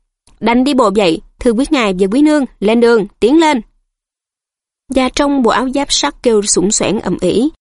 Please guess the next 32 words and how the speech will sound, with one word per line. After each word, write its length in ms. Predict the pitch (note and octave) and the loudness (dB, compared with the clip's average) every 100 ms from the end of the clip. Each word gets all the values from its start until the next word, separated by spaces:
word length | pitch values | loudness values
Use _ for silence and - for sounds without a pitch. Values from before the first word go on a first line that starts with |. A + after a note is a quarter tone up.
| _ - | _ -2
ông 160 | C#4+ | 0
ta 260 | C#4 C#4 C#4 | 0 -2 -2
chạy 200 | - F#3 | 0 0
vô 100 | A3 | 0
cạnh 240 | A#3 F3 F3 | -2 -2 -2
trái 320 | A3 A3 D4 | -4 -4 -4
của 140 | - | -4
cái 140 | G3 C4 | -2 -2
khung 200 | C4 A3 | -2 -2
tranh 240 | A#3+ G#3 - _ - | 0 -2 -4 _ -4
và 200 | A#3+ A3 | -2 0
biến 260 | A#3+ D4 | 0 0
mất 240 | F4 F#4+ - | 0 -2 -6
khỏi 200 | - F3 | -4 -2
cảnh 200 | F#3 F#3+ | -2 -2
trí 220 | G#3+ B3+ | -2 -2
của 160 | - | -2
bức 180 | A3 B3 | -2 -2
tranh. 220 | B3 G#3+ G3+ _ _ _ - | -2 -2 -4 _ _ _ -6
Ba 140 | G#3 | -2
đứa 100 | G3+ | 0
nhỏ 280 | A#3 A#3 B2 A3 | 0 0 0 0
vội 120 | G#3 F3 | -2 0
vã 200 | F3+ C#3+ - | -2 -4 -4
chạy 160 | G3+ | -4
theo 160 | G3 A#3 | -4 -4
ông 160 | A3+ | -2
hiệp 140 | G#3+ F#3+ | -2 -2
sĩ 260 | - E3+ G3 | 0 0 0
dọc 160 | A3 | -2
hành 160 | F#3+ F3 | -2 -2
lang, 220 | G3+ A3 | -2 -4